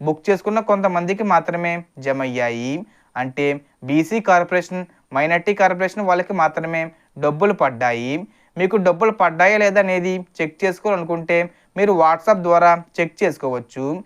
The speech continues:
ఎలా అంటే మన మిత్ర నెంబర్ అంటే WhatsApp నెంబర్ ఉంటుంది కదా, Google-లో కొట్టినా కూడా వస్తుంది. ఆ నెంబర్ని మీ ఫోన్లో సేవ్ చేసుకొని మీరు WhatsApp-లో హాయ్ అని మెసేజ్ చేస్తే మీకు సేవలు ఎంచుకోండి అని వస్తుంది.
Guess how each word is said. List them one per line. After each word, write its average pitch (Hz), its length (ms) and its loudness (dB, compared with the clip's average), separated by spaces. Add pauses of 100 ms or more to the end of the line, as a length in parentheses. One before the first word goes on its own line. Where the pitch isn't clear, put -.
(460)
ఎలా 190 140 4 (100)
అంటే 180 240 0 (460)
మన 160 100 0 (100)
మిత్ర 208 340 2
నెంబర్ 180 300 2
అంటే 151 200 -2 (460)
WhatsApp 160 480 2
నెంబర్ 202 200 -2
ఉంటుంది 170 320 -6
కదా, 127 220 2 (540)
Google-లో 180 420 2
కొట్టినా 196 340 -2
కూడా 208 140 2 (100)
వస్తుంది. 120 460 -8 (500)
ఆ - 40 6 (120)
నెంబర్ని 180 460 -2 (260)
మీ 196 80 -2 (140)
ఫోన్లో 165 360 0 (260)
సేవ్ 175 200 0 (140)
చేసుకొని 160 420 -4 (360)
మీరు 190 160 0 (100)
WhatsApp-లో 160 600 2 (400)
హాయ్ 151 260 6
అని 202 140 -2
మెసేజ్ 185 340 -2
చేస్తే 156 300 -2 (420)
మీకు 175 180 0 (140)
సేవలు 175 380 4
ఎంచుకోండి 180 500 -2
అని 202 180 -2
వస్తుంది. 120 500 -8